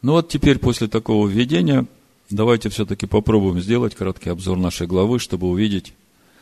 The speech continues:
ту главную мысль, которая объединяет всё содержание нашей главы. И через это понять, что же Всевышний хочет нам сказать. Глава начинается с молитвы Моше, в которой он просит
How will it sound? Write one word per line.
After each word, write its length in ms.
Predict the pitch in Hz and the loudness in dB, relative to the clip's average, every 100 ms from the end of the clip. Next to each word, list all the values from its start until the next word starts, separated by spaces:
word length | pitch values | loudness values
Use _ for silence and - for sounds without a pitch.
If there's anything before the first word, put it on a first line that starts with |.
| _ _ _ _ | _ _ _ _
ту 140 | 110 | -2
главную 380 | 98 95 90 95 | 2 2 4 2
мысль, 220 | 120 143 | 2 0
которая 380 | - 95 98 95 | -4 -2 0 0
объединяет 500 | 90 92 95 110 101 | 0 -2 0 2 0
всё 200 | - 110 | -2 -6
содержание 580 | - 92 92 90 98 90 | -6 -6 -6 -4 -4 -2
нашей 300 | 85 82 82 | -4 -8 -10
главы. 300 | 85 80 71 - _ _ _ _ _ _ _ _ _ _ _ _ _ _ _ | -12 -12 -14 -20 _ _ _ _ _ _ _ _ _ _ _ _ _ _ _
И 100 | 101 | -8
через 240 | - 104 117 | -2 0 0
это 200 | 123 107 | -2 -2
понять, 460 | 101 98 85 - _ _ - | 0 0 -2 -6 _ _ -20
что 260 | - 104 | -12 -10
же 140 | 107 120 | -8 -10
Всевышний 520 | - 92 92 - 92 | -10 -8 -8 -8 -10
хочет 400 | - 80 - - | -10 -14 -14 -12
нам 160 | 76 69 | -12 -12
сказать. 420 | - 73 - _ _ _ _ _ _ _ _ _ _ _ _ _ _ _ | -14 -16 -18 _ _ _ _ _ _ _ _ _ _ _ _ _ _ _
Глава 320 | 101 113 160 | -2 2 4
начинается 540 | 180 156 160 151 139 127 | 4 2 0 0 0 -2
с 100 | - | -2
молитвы 380 | 135 139 127 123 | -2 -2 -2 0
Моше, 400 | 135 - 123 92 | 0 0 0 0
в 80 | |
которой 380 | - 95 98 98 | -2 -4 -2 -2
он 80 | 95 | -2
просит 420 | 107 101 101 - | -2 -4 -6 -10